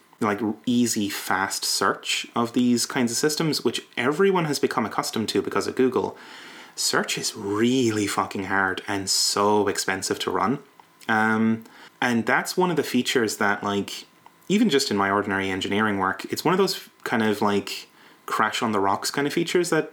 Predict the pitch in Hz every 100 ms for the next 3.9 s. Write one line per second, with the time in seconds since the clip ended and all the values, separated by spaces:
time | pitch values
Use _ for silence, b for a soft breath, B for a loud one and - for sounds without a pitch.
0 | - 143 143 - 147 143 - 139 123 120
1 | 151 - 110 104 101 - 107 101 - 98
2 | - 113 101 101 - 98 - 98 98 -
3 | 98 101 101 95 - 107 - 98 95